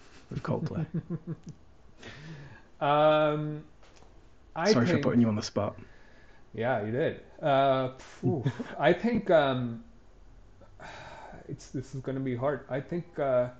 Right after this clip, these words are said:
Speaker 2: I feel like they are going to do something, um, in their live shows that we will kind of either love a lot or hate. So I feel like whatever the new song is,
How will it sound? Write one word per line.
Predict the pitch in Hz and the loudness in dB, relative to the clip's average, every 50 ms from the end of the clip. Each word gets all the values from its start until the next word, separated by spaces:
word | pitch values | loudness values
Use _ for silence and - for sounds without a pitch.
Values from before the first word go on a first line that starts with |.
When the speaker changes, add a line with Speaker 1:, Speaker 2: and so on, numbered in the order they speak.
| - - - - - - - | -20 -20 -20 -20 -20 -8 0
Speaker 2:
I | 175 185 202 | 4 4 6
feel | 196 202 - 175 160 156 156 156 151 151 - - | 4 4 2 2 4 4 2 2 0 0 -4 -4
like | 135 135 127 117 113 113 113 - - - 131 | 0 0 2 2 2 0 -4 -6 -14 -12 -6
they | 131 127 131 131 127 127 127 123 123 123 - | -2 0 2 2 4 2 2 0 0 -4 -4
are | 123 117 117 117 117 113 113 113 113 110 - - - - - - - - - - - - - - - - - - - - - - - - - - - - - - 151 | -2 -2 0 0 0 -2 -2 -2 -4 -6 -8 -12 -20 -20 -20 -20 -20 -20 -20 -20 -20 -20 -20 -20 -20 -20 -20 -20 -20 -20 -20 -20 -20 -20 -20 -20 -20 -20 -14 -12 -8
going | 135 - 143 147 151 | -4 -2 0 0 0
to | 151 143 | 0 0
do | 135 135 135 | 0 0 0
something, | 131 - 147 131 131 127 120 131 127 120 117 117 113 107 107 113 117 - - - - - - - - - - - - | 0 -2 -4 -4 -4 -4 -4 -4 -4 -2 -2 -2 -2 -4 -4 -8 -10 -14 -20 -20 -20 -20 -20 -20 -20 -20 -20 -10 -6
um, | 123 123 117 113 113 110 107 107 107 110 - - - - | -4 -4 -2 -2 -2 -4 -4 -4 -6 -8 -12 -16 -12 -6
in | 139 139 139 | -6 -4 -2
their | 139 135 131 123 | 0 0 0 0
live | 120 117 117 117 117 117 | 0 0 0 0 -2 -4
shows | - - 123 110 104 101 101 107 117 - - - - - | -4 -6 -4 -4 -4 -4 -6 -8 -10 -14 -20 -20 -20 -8
that | - 117 113 110 - - - - - - - - - - - | -2 -2 -2 -2 -2 -8 -16 -20 -20 -20 -20 -20 -20 -10 -8
we | 135 123 127 127 123 123 120 120 117 117 117 117 117 120 120 - - - - - - - - - - - - - | -4 -2 0 0 2 2 2 0 0 -2 -2 -2 -4 -4 -6 -10 -18 -20 -20 -20 -20 -20 -20 -20 -20 -20 -14 -10
will | 143 123 123 117 113 113 110 110 - - - - - | -6 -4 -2 -2 -2 -2 -2 -4 -6 -8 -14 -20 -10
kind | - 127 123 127 123 123 | -6 -4 -2 -2 -2 -2
of | 127 127 127 - - - - - - | -2 -4 -4 -8 -16 -20 -14 -4 0
either | 131 135 156 156 175 170 156 | 2 2 4 4 4 2 4
love | 135 135 135 147 139 143 - | 4 4 4 4 2 2 0
a | 143 | 0
lot | 131 127 120 123 151 170 - - | 2 2 2 2 2 0 0 -4
or | 135 123 | -6 -4
hate. | 117 127 123 113 110 - | -4 -2 -4 -4 -6 -4
So | - 123 | -4 -4
I | 123 | -4
feel | 120 - 151 156 160 | -4 -2 -2 0 0
like | 165 160 147 143 - - - | 2 2 0 0 -2 -6 -4
whatever | - 135 135 131 147 160 170 180 170 | 0 0 2 2 2 2 2 2 2
the | 160 165 | 2 0
new | 156 143 135 139 147 | -2 -2 0 -2 -2
song | 147 - - 143 131 131 127 127 127 | -4 -4 -2 -2 0 0 -2 -4 -6
is, | 120 117 147 180 190 - - - | -4 -2 -2 -2 -4 -6 -10 -18